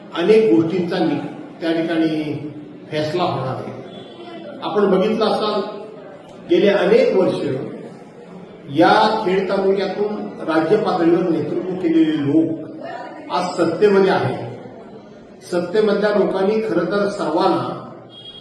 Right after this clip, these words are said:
समन्यायानं वागवलं पाहिजे, निर्भयपणे प्रत्येकाला जगण्याकरता म्हणून मदत केली पाहिजे. त्यांचे जे हक्क आहेत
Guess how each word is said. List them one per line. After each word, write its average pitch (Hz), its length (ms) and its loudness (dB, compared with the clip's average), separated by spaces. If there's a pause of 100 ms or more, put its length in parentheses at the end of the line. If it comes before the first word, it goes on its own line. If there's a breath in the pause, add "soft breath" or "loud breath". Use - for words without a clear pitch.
(340)
समन्यायानं 185 680 2
वागवलं 185 360 0
पाहिजे, 185 400 -4 (920)
निर्भयपणे 175 680 6
प्रत्येकाला 180 680 -4
जगण्याकरता 170 600 -2
म्हणून 165 260 0
मदत 143 360 -2
केली 170 220 2
पाहिजे. 165 360 -2 (1080)
त्यांचे 180 360 0
जे 208 60 2
हक्क 196 340 0
आहेत 143 480 -2